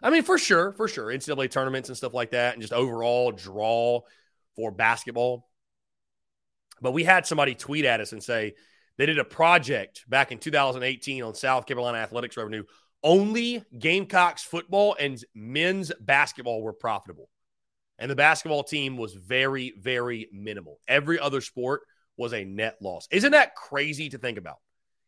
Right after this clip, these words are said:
Even baseball, even baseball is a net loss. And, you know, that, that was twenty eighteen numbers. Maybe in the last five years, it's gotten better. Who knows? But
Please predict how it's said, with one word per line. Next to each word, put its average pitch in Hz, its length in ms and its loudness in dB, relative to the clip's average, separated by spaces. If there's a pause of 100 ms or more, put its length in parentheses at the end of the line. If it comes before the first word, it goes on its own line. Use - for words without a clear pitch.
(220)
Even 294 520 2 (260)
baseball, 131 640 0 (800)
even 311 320 4
baseball 247 460 6
is 123 100 -4
a 135 60 0
net 123 200 0
loss. 95 300 -12 (1160)
And, 175 180 0
you 202 100 2
know, 165 120 4
that, 196 240 2 (220)
that 226 180 8
was 240 100 -2
twenty 240 320 2
eighteen 220 440 2
numbers. 214 400 2
Maybe 185 200 0
in 202 60 0
the 190 60 0
last 185 340 0
five 165 340 4
years, 160 300 -2
it's - 80 -12
gotten 131 260 -2
better. 139 240 2
Who 175 100 0
knows? 123 280 -8
But 151 180 0